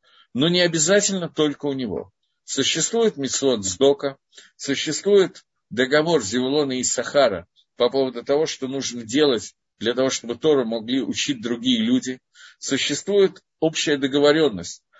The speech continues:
что Исахар учится, Зевулон даёт деньги для изучения Торы и получает награду за изучение Торы. Он сам тоже учится, но не целый день, а так чуть-чуть. Ну, я не знаю, что такое чуть-чуть, по-разному, может быть,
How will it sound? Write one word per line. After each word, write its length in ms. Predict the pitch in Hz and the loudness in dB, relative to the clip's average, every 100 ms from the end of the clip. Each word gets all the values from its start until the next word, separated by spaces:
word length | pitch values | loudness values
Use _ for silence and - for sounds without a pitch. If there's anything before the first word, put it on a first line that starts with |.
| _ - | _ -14
что 300 | - 147 131 | -6 -2 -2
Исахар 580 | - 147 - 175 156 - | 0 0 2 4 2 0
учится, 480 | 160 - 117 - | -4 -4 -4 -6
Зевулон 440 | 98 120 135 147 123 | -2 2 4 2 2
даёт 260 | 127 123 | 2 0
деньги 420 | 104 165 156 123 104 | 0 -2 -2 -4 -6
для 240 | 101 113 | -2 -2
изучения 540 | 98 113 - 120 113 | -2 -6 -6 -4 -4
Торы 260 | 107 131 110 | 0 0 0
и 60 | 98 | -4
получает 520 | 113 107 - 139 - | -6 -2 0 0 0
награду 520 | 117 107 107 98 101 | -4 0 0 0 -2
за 160 | 98 110 | -10 -10
изучение 480 | 110 - 127 123 | -12 -8 -6 -8
Торы. 320 | 123 131 123 - - - | -4 -4 -4 -8 -18 -2
Он 160 | 139 151 | 0 2
сам 220 | 160 147 | 0 2
тоже 280 | 175 127 107 | 0 0 -2
учится, 400 | 85 - - 104 | -4 -6 -4 -4
но 100 | 120 | -2
не 120 | 117 | -2
целый 340 | - 135 117 | 0 2 2
день, 220 | 117 160 | -2 -4
а 80 | 117 | -4
так 180 | 107 95 | -4 -6
чуть-чуть. 560 | - 107 - 143 147 - - - - _ _ - | -8 -8 -4 -4 -4 -12 -20 -20 -20 _ _ -12
Ну, 160 | 107 | -2
я 100 | 131 | -2
не 60 | 123 | 0
знаю, 180 | 120 101 | -2 -4
что 140 | - | -6
такое 220 | 95 107 | -2 0
чуть-чуть, 440 | 95 123 - 214 - | 2 0 0 0 2
по-разному, 520 | 123 117 98 - 85 | 4 6 4 -2 -8
может 200 | 92 90 | -8 -10
быть, 240 | 87 - | -12 -14